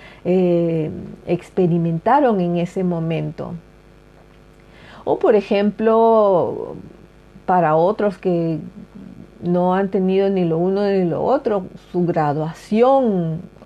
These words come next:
cuando consiguieron sus metas de terminar la universidad, sus estudios, cuando aprobaron un examen.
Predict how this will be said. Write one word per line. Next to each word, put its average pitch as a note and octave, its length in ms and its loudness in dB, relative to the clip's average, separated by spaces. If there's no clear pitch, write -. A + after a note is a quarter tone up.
cuando E3+ 540 -2
consiguieron F#3 720 0
sus - 280 -6
metas F#3+ 600 -2
de E3+ 160 -2
terminar D#3+ 580 -4
la G3+ 160 0
universidad, E3+ 840 -2
sus - 240 -8
estudios, G3 680 -2
cuando E3+ 280 -2
aprobaron G3 680 2
un G3+ 180 2
examen. A3+ 800 0